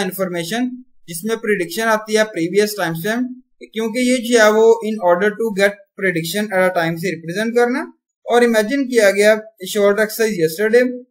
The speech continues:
in that case prediction जिसमें बाइसेप्स एक्सरसाइज जो है वो शोल्डर की डन कर रहे हैं yesterday, then today जो है वो definitely बाइसेप्स है, और आउटपुट जो है रिप्रेजेंट किया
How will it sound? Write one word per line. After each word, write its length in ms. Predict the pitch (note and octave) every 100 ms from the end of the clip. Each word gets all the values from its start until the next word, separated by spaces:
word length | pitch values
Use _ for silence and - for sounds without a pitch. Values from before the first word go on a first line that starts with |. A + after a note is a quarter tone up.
| _ A3
in 80 | A#3 A3+
that 180 | A3+ -
case 320 | E3 G#3+ A#3+ -
prediction 460 | G#3+ G3 G3 A#3 A3
जिसमें 280 | G#3+ A3+
बाइसेप्स 560 | F#3 F3 F3+ A#3+ A#3+ C4
एक्सरसाइज 480 | C4+ - A#3 A#3+ G#3
जो 80 | G3
है 80 | F3+
वो 80 | F#3+ F#3+
शोल्डर 320 | E3+ F3 F#3+
की 120 | F#3+ F#3
डन 140 | A3+ A3+
कर 100 | F3
रहे 100 | E3+
हैं 80 | D3+
yesterday, 380 | F3 G#3+ C4 C4+ - _ _
then 280 | D3 A3 A3+
today 200 | G#3+ A3+ A#3+
जो 120 | A3+
है 80 | G#3
वो 120 | G3+ F#3+
definitely 500 | F#3+ F#3 F#3 F#3+ G#3
बाइसेप्स 480 | D#3 D#3 G#3 A3 A3
है, 120 | B3+
और 200 | A#3 F#3 F3
आउटपुट 340 | F3 A3+ A3+
जो 120 | G#3+
है 60 | F3 E3+
रिप्रेजेंट 340 | E3+ G3+ G#3+ G3
किया 180 | F3+